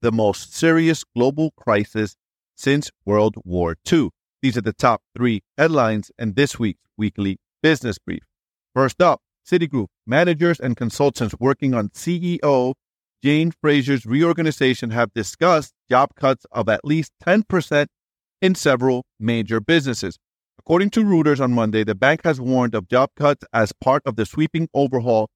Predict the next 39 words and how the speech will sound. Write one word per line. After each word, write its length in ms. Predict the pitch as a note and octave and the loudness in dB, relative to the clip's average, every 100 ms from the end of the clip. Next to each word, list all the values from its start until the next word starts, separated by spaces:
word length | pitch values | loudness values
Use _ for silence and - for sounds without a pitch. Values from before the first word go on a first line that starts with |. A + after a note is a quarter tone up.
| _ _ | _ _
it 140 | C#3 | 0
unveiled 460 | D3+ D3 B2 A#2+ A2+ | 0 0 0 2 0
in 140 | - G#2+ | -4 -6
September, 580 | G2+ - C#3+ C3+ A2 G2 _ _ _ | -8 -4 0 2 0 -4 _ _ _
but 100 | A#2+ | -4
has 240 | A2 A2+ G#2 | 0 0 0
said 380 | - E3 D#3+ - | 0 2 2 0
it 120 | C#3+ B2+ | -4 -2
will 180 | A#2+ - | -2 0
estimate 540 | C#3+ D3+ D3+ C#3 C3+ | -2 0 -2 -2 -4
the 80 | - | -6
scale 380 | G#2 - C3 D3 - | -10 -4 -2 0 -2
of 140 | A#2 | -4
layoffs 480 | A2+ A#2+ A2 G2+ - _ _ _ | -2 2 2 0 -2 _ _ _
and 160 | - A#2+ | -6 -4
cost 320 | - C#3+ D3+ | 0 0 2
savings 460 | C3+ A#2 G#2+ G#2+ G2+ | 0 0 -2 -6 -6
in 120 | A#2 | -6
the 100 | G#2 | -6
current 380 | G2 - A2 G#2+ - _ _ | -6 -6 -4 -4 -8 _ _
quarter. 420 | D#3+ E3 A#2+ E2 _ _ _ _ - | 0 0 0 -8 _ _ _ _ -4
The 80 | |
reorganization, 920 | C#3 F#3+ A3 G3+ G3 - C3+ B2 B2+ A#2+ _ _ - | 0 2 2 2 0 0 -2 -2 -4 -6 _ _ -4
known 300 | C3+ E3 F3+ | 0 2 0
internally 720 | D#3 C3 D#3 D#3 C#3 B2 A#2+ | -2 -4 -2 0 0 -2 -4
as 180 | - A2+ - _ | -4 -8 -8 _
Project 380 | D3 D3+ D#3 - | 0 0 -2 0
Bora 280 | B2 D#3+ D3+ | 2 2 2
Bora, 420 | B2 A#2 G2+ G2+ - _ _ _ - | 0 0 0 -2 -8 _ _ _ -14
according 460 | A#2 D3 D#3 D#3 | -6 0 2 0
to 120 | - B2+ | -2 -8
C 240 | - C#3+ | -4 -2
N 100 | C3+ | 0
B 100 | B2+ | -2
C, 220 | - C3 | -2 -2
is 180 | A#2+ A#2 | -2 -2
intended 480 | A#2 - D3 D3+ - | -4 -2 -2 -2 -6
to 80 | A2 | -6
give 240 | A#2+ A2 | -4 -4